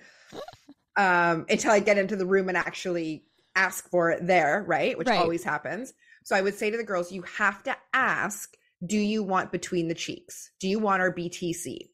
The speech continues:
Speaker 2: Mm.
Speaker 1: And they're like, "Oh my God, I can't." And I'm like, "Then this job isn't for you." And that was a receptionist, right? 'Cause I was like, "It needs to flow as easy as,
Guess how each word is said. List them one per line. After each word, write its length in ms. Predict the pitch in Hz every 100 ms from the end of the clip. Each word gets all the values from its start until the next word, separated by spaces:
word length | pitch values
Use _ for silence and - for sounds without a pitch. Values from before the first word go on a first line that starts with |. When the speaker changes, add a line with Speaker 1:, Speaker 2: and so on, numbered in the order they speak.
| _ _ _ _ _ _ 196
Speaker 2:
Mm. 120 | 180
Speaker 1:
And 80 | 196
they're 120 | 190
like, 200 | 180 175
"Oh 60 | 175
my 80 | 175
God, 240 | 208 185
I 60 | -
can't." 360 | - - 170
And 100 | 175
I'm 120 | 170
like, 180 | 170 165 - _ _ _ _ _ -
"Then 220 | 196 190
this 160 | 190
job 240 | 185 165 156
isn't 200 | 165 -
for 80 | 135
you." 240 | - - _ _ _ _ -
And 100 | 208
that 140 | 339
was 120 | 294
a 60 | 208
receptionist, 880 | 170 - - 240 247 - - - -
right? 200 | 151 233
'Cause 100 | -
I 60 | 220
was 100 | 214
like, 200 | 208 - - _
"It 180 | 262 254
needs 380 | 254 240 240 -
to 140 | 269
flow 540 | 262 - 175 160 233 392
as 240 | - 185 180
easy 400 | 202 196 196 185
as, 260 | 170 165